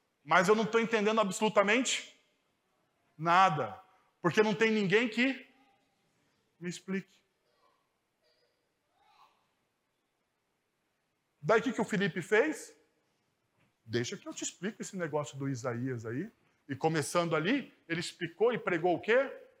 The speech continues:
O reino de Deus. O Cristo crucificado e ressuscitado. E daí o que que o etíope fez, o eunuco? Eu preciso receber esse negócio, como é que eu faço?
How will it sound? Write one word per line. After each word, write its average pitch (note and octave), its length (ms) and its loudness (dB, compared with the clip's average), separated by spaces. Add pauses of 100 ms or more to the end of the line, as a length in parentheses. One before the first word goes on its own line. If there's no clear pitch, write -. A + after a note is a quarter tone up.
(420)
O F3+ 120 -10
reino E3+ 320 -8
de F#3 100 -8
Deus. F3 560 -6 (240)
O D#3+ 100 -6
Cristo - 380 -6
crucificado F3 680 -4
e F3 40 -4
ressuscitado. E3 800 -4 (1700)
E F3+ 80 -2
daí G3 240 4
o B3+ 60 0
que C4 120 -4
que - 120 -6
o A3+ 80 2
etíope G#3 440 0
fez, A3 360 0
o G3 80 2
eunuco? D4 500 -2 (3500)
Eu G3+ 100 -2
preciso F#3+ 720 -6
receber E3+ 480 -2
esse E3 160 -10
negócio, D#3 440 -2
como F#3+ 140 -6
é G#3+ 60 -2
que G3 80 -2
eu E3+ 40 -2
faço? - 540 -6